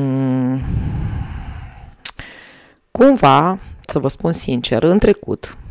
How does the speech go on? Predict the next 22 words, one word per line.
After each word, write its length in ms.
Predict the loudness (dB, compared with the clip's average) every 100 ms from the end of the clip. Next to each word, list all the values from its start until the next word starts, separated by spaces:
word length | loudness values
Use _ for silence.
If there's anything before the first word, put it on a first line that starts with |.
| -20 -20 _ _ _ _ -18 -16
ființa 460 | -4 -2 0 0
asta 440 | 0 -4 -8 -8 -10 -16 _ -20 -2
a 120 | 0
crezut 420 | 4 4 2 -2 -6
că 400 | -4 0 0 -4 -18 _ _ _ _ _ -20 -20 _ _ _
a 120 | 0 2
simțit 320 | 2 0 -2
chimie, 320 | -2 -2 0
da, 180 | 0 0
cu 160 | -2
voi, 240 | -8 -8 -8
cu 120 | -2
magicianul, 640 | 0 0 -2 0 0 -2
cu 140 | -4 -4
siguranță 540 | 0 2 2 2 -2
a 20 |
sim-, 280 | -4 -4 -6 -8 -6
a 120 | -2
simțit 340 | -2 -4 -4 -6
chimie 320 | -4 -4 -4
cu 120 | -6
voi. 260 | -8 -8